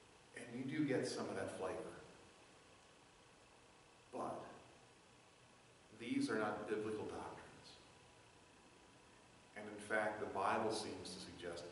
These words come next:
otherwise. Now, I know you probably, like me, have Orthodox friends and,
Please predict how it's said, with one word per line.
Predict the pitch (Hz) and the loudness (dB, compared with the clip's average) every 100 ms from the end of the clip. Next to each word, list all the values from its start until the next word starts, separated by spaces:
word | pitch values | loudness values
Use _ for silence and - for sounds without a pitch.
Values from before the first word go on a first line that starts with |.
| - | -8
otherwise. | - - - - - - - - - - - - - - - - - - - 139 | -8 -10 -12 -14 -16 -18 -18 -20 -20 -20 -20 -20 -20 -20 -20 -20 -20 -20 -12 -2
Now, | 127 123 113 - - - - - - - - - 113 | 4 4 4 0 -6 -12 -14 -16 -18 -20 -18 -8 -2
I | |
know | 117 110 | 2 2
you | 113 110 | 2 2
probably, | 101 101 107 | 4 6 8
like | 104 101 | 8 6
me, | 95 95 | 2 2
have | 98 95 | 0 4
Orthodox | 104 104 98 95 95 | 4 6 8 8 8
friends | 92 95 92 92 | 6 4 4 2
and, | 92 | -2